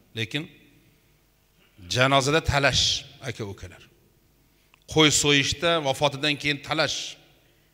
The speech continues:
janjal, "Man qilaman. Ota-onam qarzini man to'layman", deb odamlarni oldida xo'ja ko'rsinga talashadi.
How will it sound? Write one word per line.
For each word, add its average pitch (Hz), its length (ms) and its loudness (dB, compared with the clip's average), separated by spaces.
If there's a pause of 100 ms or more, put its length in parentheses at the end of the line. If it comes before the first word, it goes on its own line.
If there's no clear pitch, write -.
(640)
janjal, 131 540 0 (100)
"Man 131 240 0
qilaman. 101 420 -4 (1080)
Ota-onam 127 340 2
qarzini 127 440 0
man 131 180 0
to'layman", 123 400 -2
deb 143 100 -4
odamlarni 120 400 -2
oldida 120 340 -4 (880)
xo'ja 120 240 -2
ko'rsinga 123 480 -6
talashadi. 101 520 -8